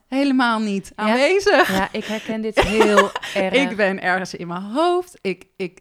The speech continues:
Speaker 1: ik zit op de wc. Ik verstop me achter een pilaar.
Speaker 2: Ja.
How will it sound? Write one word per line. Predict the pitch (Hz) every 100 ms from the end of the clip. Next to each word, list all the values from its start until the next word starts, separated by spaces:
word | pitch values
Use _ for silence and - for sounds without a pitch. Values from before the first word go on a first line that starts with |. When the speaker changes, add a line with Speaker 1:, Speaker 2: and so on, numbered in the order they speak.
| _
Speaker 1:
ik | 175 -
zit | - 160 160
op | -
de | 180
wc. | 190 202 - 339 370 -
Ik | 170
verstop | - 160 - 190 175 185
me | 180
achter | 185 - 226 214
een | 220
pilaar. | - 269 320 359 370 370
Speaker 2:
Ja. | 226